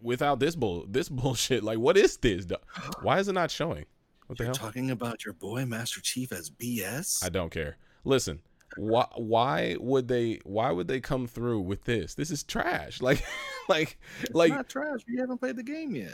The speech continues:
Speaker 1: It ain't about the game. It's about graphics. We're not talking about the game. The game might, will be great. Whatever. Who cares? I'm not talking about the game. We're talking about you trying to showcase your product. That would be like you saying, "Hey, there's a Lamborghini under here," and you got a sheet, and then you pull it up, and it's a Toyota Camry. That's,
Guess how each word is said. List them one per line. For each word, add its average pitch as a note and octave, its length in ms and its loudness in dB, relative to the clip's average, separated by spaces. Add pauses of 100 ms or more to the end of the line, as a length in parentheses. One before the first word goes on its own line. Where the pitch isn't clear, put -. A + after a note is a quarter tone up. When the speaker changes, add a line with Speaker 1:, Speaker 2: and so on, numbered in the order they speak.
(240)
Speaker 1:
It D#3 100 8
ain't A3+ 140 6
about A3+ 240 6
the B3+ 80 0
game. G#3+ 320 2
It's C#3 80 0
about F3+ 200 0
graphics. F3 440 2
We're D3 80 2
not G3+ 160 0
talking - 260 0
about C3+ 180 6
the A#2 80 -2
game. G#2 240 0
The A#2 60 0
game C#3+ 260 -2
might, F3 280 -2
will D3+ 160 0
be D#3 120 -2
great. F#3 300 0
Whatever. D3 400 2
Who C#3+ 100 0
cares? G2+ 380 -2
I'm C#3 100 -2
not G3 120 -2
talking E3+ 140 0
about D3 120 4
the C3 60 2
game. G#2+ 200 -2
We're B2+ 120 0
talking F3+ 280 -2
about C3 240 2
you C3 200 -2
trying C#3+ 280 0
to G#2 60 -2
showcase B2 480 0
your G2+ 100 -4
product. F#2 360 2
That F3 120 6
would A3+ 120 2
be G#3+ 120 -4
like F#3 160 4
you F3+ 160 -4
saying, D#3+ 320 2
"Hey, F3 200 2
there's D#3+ 140 2
a C#3 60 0
Lamborghini F#3+ 720 2
under B2+ 180 2
here," G2+ 280 -2
and G2 120 -8
you B2+ 80 0
got B2+ 240 0 (220)
a G#2+ 80 -4
sheet, - 420 -2 (400)
and F#2+ 140 -2
then A#2+ 100 2
you G2 180 0 (200)
pull G3+ 260 4
it G3 80 2
up, F#3+ 240 2
and A#2 120 -4
it's A#2 120 -4
a G#2+ 60 -6
Toyota C3+ 360 0
Camry. G#2+ 460 0
That's, F3+ 280 2